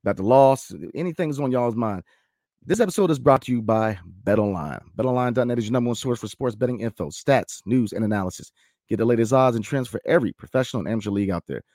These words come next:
from pro football to college bowl season to basketball and the World Cup. We got it all at bet online dot net. If you love sports podcasts like this one, you can even find those at BetOnline as well. We're always the fastest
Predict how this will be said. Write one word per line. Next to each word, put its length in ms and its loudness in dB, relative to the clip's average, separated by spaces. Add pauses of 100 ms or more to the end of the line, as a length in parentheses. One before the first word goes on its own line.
(160)
from 120 -8
pro 180 2
football 340 0
to 60 -6
college 360 2 (240)
bowl 220 6
season 380 -4
to 120 -18
basketball 460 -2 (100)
and 220 -2
the 60 -4
World 240 -2
Cup. 220 -2 (360)
We 60 -8
got 160 8
it 80 4
all 240 6
at 80 0
bet 140 2
online 320 -2
dot 180 -4
net. 200 -10 (580)
If 220 2
you 120 0
love 160 4
sports 240 -2
podcasts 560 -4
like 160 -4
this 240 0
one, 140 -18 (340)
you 100 -10
can 240 -8 (300)
even 260 2
find 300 0
those 240 2
at 100 -4
BetOnline 460 -2
as 200 -6
well. 280 -6
We're 140 -6
always 240 -2
the 80 -8
fastest 440 -4